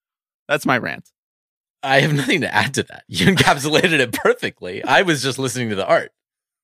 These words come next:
Speaker 1: Thank you. Uh, next question. Dante in our Slack wants to know, now that the Rays are out, who do we hate the most strictly because of how they spend on players? And why is the right answer Cleveland?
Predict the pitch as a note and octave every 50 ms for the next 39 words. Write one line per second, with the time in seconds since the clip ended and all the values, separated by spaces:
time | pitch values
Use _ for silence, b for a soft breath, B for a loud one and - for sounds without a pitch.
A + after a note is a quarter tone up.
0 | _ _ _ _ _ - B2 C#3 - - - D2 - _ _ _ _ _ _ B
1 | B B B B B B B B B _ _ _ _ _ _ _ - - B2+ A#2+
2 | A#2 A2+ G#2+ B2+ C#3+ D3 - - A2 F2 - - - - _ _ _ _ _ _
3 | _ _ _ _ _ _ _ _ _ _ _ _ - B2+ D3 E3 E3 - F3+ E3
4 | C#3 C3 B2 A#2+ - - C#3+ C#3 C3 - C#3 A#2+ A2+ - - B2 A2+ A2+ A2 G#2+
5 | G#2+ G#2 F#2 E2 - - B2+ C#3 E3 E3+ F3+ - E3 D3+ D3 D3 B2+ B2+ B2 A#2+
6 | A2+ A2+ A2 - _ _ _ _ _ _ _ - C3 D#3 D#3+ E3+ F3 D#3+ D3 C3
7 | C#3+ C#3 - - A#2 A#2 A2+ A2 G#2+ - - C3+ B2 - - A#2 A2 G#2+ - A2+
8 | F#2 A2+ G#2 - A#2+ A2+ G#2+ G#2+ - - - A#2 A#2 A2+ G#2+ G#2+ G2+ - - F2
9 | D2+ C2+ C#2 G2 A2+ - - - _ _ _ _ _ - A2+ G#2+ A#2 A#2+ - F#3
10 | E3 D#3 - - C3 B2+ A#2 A2 G#2+ G2+ G2+ - - G#2 - - - - - -
11 | _ - -